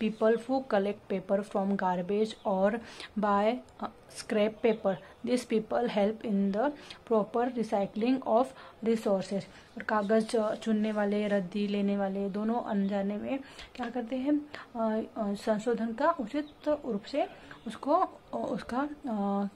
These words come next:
paper जो garbage कचरा होता है उसका recycling करने में सहायता करते हैं। तो ये ध्यान में रखना चाहिए कि उन्हें हमें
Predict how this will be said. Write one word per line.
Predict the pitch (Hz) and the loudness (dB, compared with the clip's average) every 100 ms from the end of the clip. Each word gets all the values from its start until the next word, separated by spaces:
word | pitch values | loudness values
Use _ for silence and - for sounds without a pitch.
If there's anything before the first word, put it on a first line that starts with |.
| - | -2
paper | 214 214 202 | -2 0 0
जो | 214 | 2
garbage | 208 196 208 - | 2 0 -2 -4
कचरा | 208 - | -4 0
होता | 208 220 | 0 -2
है | |
उसका | - 247 | -2 0
recycling | 226 - 240 233 233 214 175 - - - | 0 0 0 0 0 0 -2 -8 -20 -8
करने | 233 214 220 | -2 0 2
में | 226 302 | 4 2
सहायता | - 214 202 202 | 0 -4 -2 -4
करते | 202 180 190 | -2 -4 -4
हैं। | 170 180 - - - | -4 -4 -8 -20 -6
तो | 254 | 0
ये | 262 | 0
ध्यान | 202 220 | 0 0
में | 240 | 0
रखना | 247 247 240 | 0 -2 -2
चाहिए | 254 233 254 269 | -2 -2 -2 -4
कि | 262 | -4
उन्हें | 262 226 220 | -4 0 0
हमें | 214 214 262 | 0 0 0